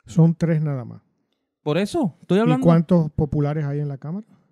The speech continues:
Speaker 2: En la, en la Cámara hay veinte, entiendo que veintiséis.
Speaker 1: Pues, ¿qué hacen?
Speaker 2: Veintiséis. Por eso, pero déjame terminar, porque a eso es que voy.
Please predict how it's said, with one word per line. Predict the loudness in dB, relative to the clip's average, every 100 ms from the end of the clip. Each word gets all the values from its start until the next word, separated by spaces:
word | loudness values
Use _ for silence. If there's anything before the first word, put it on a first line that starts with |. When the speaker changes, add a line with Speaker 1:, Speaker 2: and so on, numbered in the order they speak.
| _ _ _ _
Speaker 2:
En | -10 -6 -4
la, | -4 -4 -6 -8
en | -12 -12 -12 -10
la | -10
Cámara | -10 -10 -6 -6
hay | -6 -8
veinte, | -8 -8 -8 -12 -12 -8 -6 -6 -8
entiendo | -10 -10 -8
que | -8
veintiséis. | -10 -12 -12 -12 -14 -18 _ _ _ _ _
Speaker 1:
Pues, | -8 -6
¿qué | 0 2
hacen? | 2 0 -4
Speaker 2:
Veintiséis. | -4 -6
Por | -4 0
eso, | 0 -2 -4
pero | -2 -2 0
déjame | -2 -2 -2
terminar, | -4 -6 -6 -8 -10
porque | -10 -10
a |
eso | -6
es | -4
que | -2
voy. | -2 -2 -4